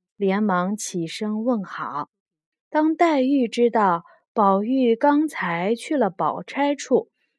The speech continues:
便气恼他找宝钗玩，不找自己，冷笑道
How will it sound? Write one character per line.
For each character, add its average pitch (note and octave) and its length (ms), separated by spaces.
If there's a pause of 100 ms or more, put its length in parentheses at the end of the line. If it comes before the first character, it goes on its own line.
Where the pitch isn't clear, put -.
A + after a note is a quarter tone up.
(120)
便 F#3+ 280
气 C4+ 360
恼 D3 240
他 F3 400 (340)
找 C4 220
宝 D#3+ 320
钗 D#4 340
玩， E3+ 460
不 D4+ 220
找 C#3 260
自 E3+ 280
己， - 260 (420)
冷 F3 280
笑 F3+ 280
道 D#3+ 260